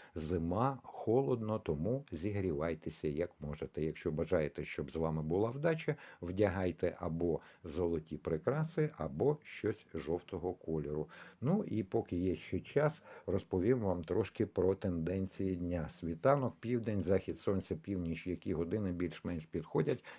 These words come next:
для важливих справ. Рано вранці не сильно гарні години, але починаючи з десятої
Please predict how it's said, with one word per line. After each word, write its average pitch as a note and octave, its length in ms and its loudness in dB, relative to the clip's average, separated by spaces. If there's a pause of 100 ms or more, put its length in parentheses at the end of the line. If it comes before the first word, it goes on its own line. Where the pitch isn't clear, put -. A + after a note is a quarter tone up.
для C#3+ 220 8
важливих F#2 560 2
справ. F2 360 2 (480)
Рано C3+ 300 10
вранці G#2+ 520 6
не G#2+ 160 0
сильно E2 480 -2
гарні F#2+ 400 2
години, D3+ 480 2
але G2 220 4
починаючи G#2+ 800 0
з - 80 -6
десятої D#3+ 760 0